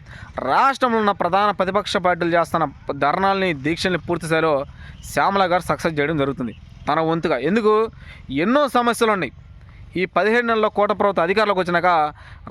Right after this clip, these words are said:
రాష్ట్రంలో ఉన్న ప్రజలు పూర్తి స్థాయిలో అల్లాడిపోతున్నారు, కన్నీరు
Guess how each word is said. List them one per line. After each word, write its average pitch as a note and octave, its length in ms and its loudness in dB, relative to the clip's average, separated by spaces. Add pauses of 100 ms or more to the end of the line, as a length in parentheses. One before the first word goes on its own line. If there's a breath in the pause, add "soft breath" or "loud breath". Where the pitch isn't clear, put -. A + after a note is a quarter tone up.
(100)
రాష్ట్రంలో A3 420 2
ఉన్న G3+ 160 0
ప్రజలు G3+ 320 0 (160)
పూర్తి A3+ 240 -2
స్థాయిలో F3+ 240 2
అల్లాడిపోతున్నారు, F#3+ 800 2 (540 soft breath)
కన్నీరు B3 340 2